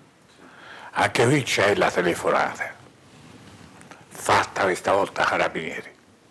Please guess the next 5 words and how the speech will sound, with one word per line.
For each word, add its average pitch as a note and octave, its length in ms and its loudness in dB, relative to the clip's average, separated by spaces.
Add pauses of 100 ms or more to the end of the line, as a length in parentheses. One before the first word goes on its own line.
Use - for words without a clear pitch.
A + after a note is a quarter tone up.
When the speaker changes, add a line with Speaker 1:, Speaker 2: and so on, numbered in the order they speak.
(540)
Speaker 2:
per - 140 -8
dire: D#2 340 -2
"Guardate, - 800 -6
c'è C#2+ 240 -10 (160)
morti". - 560 -12